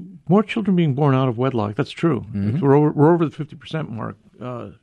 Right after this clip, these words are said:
Speaker 1: which means then that the, a lot of the social controls that used to be in place, the stigmatization, the shame,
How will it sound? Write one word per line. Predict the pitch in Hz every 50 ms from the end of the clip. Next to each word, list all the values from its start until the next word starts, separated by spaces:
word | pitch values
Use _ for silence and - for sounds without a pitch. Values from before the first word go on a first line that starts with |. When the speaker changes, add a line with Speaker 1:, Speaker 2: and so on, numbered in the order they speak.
| _ _ _ _ _ _ _ _ _ _ _ _ _ _ _ _ _ _ _ _ _ _ _ _ _ _ _ _ -
Speaker 1:
which | 175 202 196 - -
means | 214 240 262 262 208 -
then | 196 190 175 160 151
that | 151 147 143 143 _ _ _ _ _ - _ _ _ _ -
the, | 151 151 151 147 147 - -
a |
lot | 139 139 160 185
of | 208 190
the | 165
social | - - 196 190 180 - 175 156
controls | - 139 131 - - - 175 160 147 127 117 117 113
that | - 147 110
used | - 156 180 165 -
to | - 143
be | 131 135
in | 127 117 107
place, | - - 127 110 107 110 104 -
the | - - 117
stigmatization, | - - - - 135 - 127 - - - 113 120 117 120 120 - - - 117
the | 110
shame, | 107 - - - 139 131 127 123 123 123 123 117